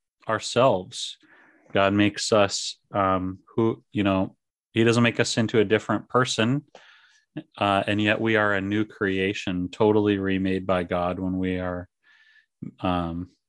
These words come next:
when we're saved, and, and when that work is finished on this last day. And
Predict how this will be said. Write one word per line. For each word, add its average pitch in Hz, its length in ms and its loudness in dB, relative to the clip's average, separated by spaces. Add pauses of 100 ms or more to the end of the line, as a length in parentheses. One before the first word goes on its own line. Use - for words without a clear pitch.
(1120)
when 101 180 2
we're 95 140 4
saved, 110 640 4
and, 95 240 2
and 98 320 0
when 101 160 0
that 101 240 -2
work 110 260 2
is 104 160 -4
finished 120 480 0
on 95 120 -2
this 98 260 -6
last 101 360 -2
day. 110 260 2
And 95 200 -4